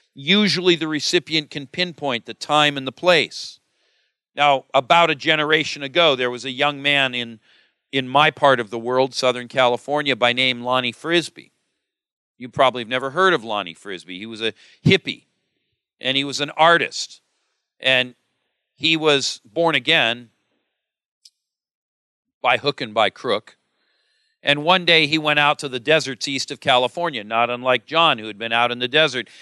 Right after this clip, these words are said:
And he went into this box canyon. A box canyon has one way in and one way out.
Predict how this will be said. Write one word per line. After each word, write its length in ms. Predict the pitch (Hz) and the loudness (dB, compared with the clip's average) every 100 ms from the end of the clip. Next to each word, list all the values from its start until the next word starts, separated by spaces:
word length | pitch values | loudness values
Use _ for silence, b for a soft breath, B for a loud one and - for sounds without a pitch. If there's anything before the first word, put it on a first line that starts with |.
| B | B
And 140 | - 147 | -4 -2
he 80 | 139 | 0
went 220 | 175 202 | 0 0
into 180 | 190 165 | 0 0
this 320 | 147 135 - _ _ | 2 0 -4 _ _
box 520 | - 170 170 - - | 4 4 4 0 -6
canyon. 440 | - 175 170 120 | -2 0 0 -2
A 60 | 101 | -2
box 340 | 110 127 - | 2 2 0
canyon 380 | - 156 143 120 | -2 -2 0 0
has 200 | 117 107 | -2 -2
one 200 | 113 123 | -6 -10
way 220 | 120 117 | -8 -6
in 100 | 117 | -8
and 120 | 117 110 | -10 -10
one 180 | 117 | -10
way 220 | 117 117 127 | -2 0 2
out. 260 | 143 110 | 2 0